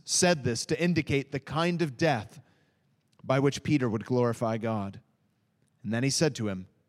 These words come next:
"Follow me." Peter turned and saw the disciple whom Jesus loved was following them.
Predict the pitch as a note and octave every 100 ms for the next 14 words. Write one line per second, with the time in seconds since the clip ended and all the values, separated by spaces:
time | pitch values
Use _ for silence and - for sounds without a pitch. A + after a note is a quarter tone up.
0 | _ _ - - C3+ C3 B2+ B2 A#2 -
1 | _ G#2 A#2 G#2 F#2 G#2+ _ _ _ _
2 | _ _ _ _ _ _ _ _ _ _
3 | _ _ _ _ _ - - - D4+ G3
4 | G#3+ C4 F#3+ C#3+ C#3+ - A3+ G3+ D#3+ D#3+
5 | E3 A3 C4 - D3 F3+ G#3+ D#3+ A3+ F3+
6 | E3+ C#3 G3 A3 D#3 B2 - _ _ -
7 | C#3+ F#3+ A3 G#3+ D#3 B2+ A2+